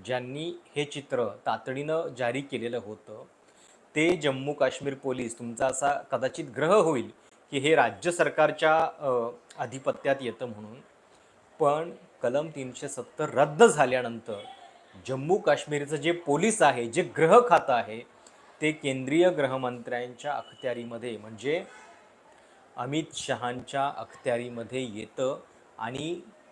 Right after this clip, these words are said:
त्या खात्यानं हा हलगर्जीपणा केलेला होता का की दोन दिवसामध्ये रेखाचित्र जारी करण्यात आलेली होती. पण आता हे लक्षात येतंय की ती रेखाचित्र आणि मूळ अतिरेकी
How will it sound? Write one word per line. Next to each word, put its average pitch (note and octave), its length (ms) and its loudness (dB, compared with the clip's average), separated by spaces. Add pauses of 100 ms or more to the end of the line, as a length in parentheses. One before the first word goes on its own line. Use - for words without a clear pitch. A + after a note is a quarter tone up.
(160)
त्या F#3+ 300 10
खात्यानं C#3+ 540 -2 (160)
हा D3 400 -2
हलगर्जीपणा B2 720 -4
केलेला A#2 380 -4
होता A2 380 -2
का B2+ 280 -2 (420)
की D#3+ 120 -4
दोन F3 420 2
दिवसामध्ये D#3+ 720 2
रेखाचित्र C3+ 640 -2
जारी A#2 260 -4
करण्यात B2 360 -4
आलेली A#2 320 -6
होती. C#3+ 320 -16 (500)
पण C#3 100 2 (100)
आता C3 260 4
हे G3 200 6
लक्षात - 380 4
येतंय A2+ 340 -6 (480)
की D3 80 -8
ती G#3+ 280 0
रेखाचित्र C#3+ 760 4 (340)
आणि D#3 180 -4
मूळ D#3+ 340 4
अतिरेकी B2 600 2